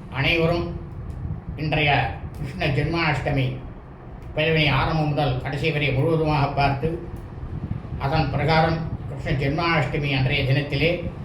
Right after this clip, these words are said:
இந்த பூஜையை எப்போ பண்ணணும்னா, சாயந்தரம்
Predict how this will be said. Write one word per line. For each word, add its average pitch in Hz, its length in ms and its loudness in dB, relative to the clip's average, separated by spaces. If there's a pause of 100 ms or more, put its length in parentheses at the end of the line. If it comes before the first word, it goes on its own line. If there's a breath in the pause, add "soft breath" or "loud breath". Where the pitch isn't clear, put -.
(2250)
இந்த 147 120 0 (140)
பூஜையை 185 340 2 (120)
எப்போ 185 140 0 (100)
பண்ணணும்னா, 156 520 2 (1500)
சாயந்தரம் 160 640 4